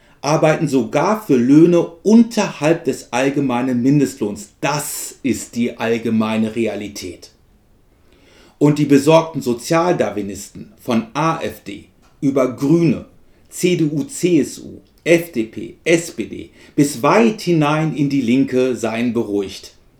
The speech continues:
Hartz vier ist keine soziale Hängematte und es wäre auch als Bürgergeld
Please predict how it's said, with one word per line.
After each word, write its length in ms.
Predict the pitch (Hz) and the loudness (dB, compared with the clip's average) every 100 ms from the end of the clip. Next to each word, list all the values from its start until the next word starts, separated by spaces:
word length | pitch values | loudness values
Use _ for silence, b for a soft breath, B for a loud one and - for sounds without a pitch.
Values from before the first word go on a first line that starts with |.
| _ | _
Hartz 440 | 101 104 104 - | -10 -10 -10 -10
vier 400 | - 156 156 151 | -2 4 4 4
ist 300 | 101 - - | -2 -12 -16
keine 460 | - 135 143 143 139 | -8 -6 -2 -2 -2
soziale 560 | 131 - 123 104 110 120 | -4 -4 -4 -2 -2 -2
Hängematte 640 | 147 151 135 110 101 85 b b b b | 0 2 2 0 -4 -10 b b b b
und 140 | 139 | -2
es 220 | 139 - 135 | 0 -2 0
wäre 320 | 165 160 143 | 2 2 0
auch 200 | 180 - | -2 -2
als 300 | 175 - 110 | -4 -6 6
Bürgergeld 760 | 160 185 156 113 110 110 131 | 8 8 4 0 0 0 0